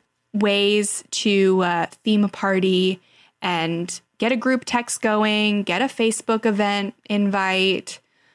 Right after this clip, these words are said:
um, email some invites. Those are really cute. But do what you have to do. Get people over to your house and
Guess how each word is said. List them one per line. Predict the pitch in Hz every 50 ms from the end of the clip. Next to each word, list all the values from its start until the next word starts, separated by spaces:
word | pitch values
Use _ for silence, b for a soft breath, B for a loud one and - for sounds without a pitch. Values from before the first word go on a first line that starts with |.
| _ _ _ -
um, | - 175 175 170 170 170 170 165 - _ _ - -
email | 196 208 220 226 226 226 226 226
some | 214 - 240 220
invites. | 208 208 208 208 196 196 190 190 190 196 196 - - - - - - _
Those | - 202 202 202
are | 202 190
really | 185 185 180 180
cute. | 180 - - 190 175 175 180 180 180 180 - _ _ _ _ _ _ _ _ _
But | - 240 -
do | 294 302
what | 320 330 -
you | 330 302
have | 285 277 -
to | - 247
do. | 233 247 240 240 240 233 - - - 196
Get | - 226 240 -
people | - 254 247 233 226 214
over | - 196 190 196 190
to | 185 - - 190
your | 180 175
house | 175 175 196 175 190 165 170 170 170 - - - - _ _ _ _ _ _ _ _ _ _
and | - 180 175 170 165 92 - 170 170 175 175